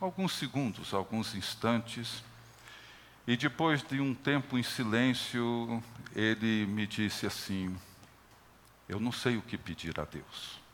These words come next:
E aquilo me trouxe algumas coisas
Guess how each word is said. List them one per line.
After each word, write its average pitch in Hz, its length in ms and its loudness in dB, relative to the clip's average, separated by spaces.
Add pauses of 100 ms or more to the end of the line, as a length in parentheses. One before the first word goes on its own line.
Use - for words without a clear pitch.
(1900)
E 101 760 2 (920)
aquilo 220 360 2
me 202 140 2
trouxe - 500 -4
algumas 123 500 0
coisas 120 800 -2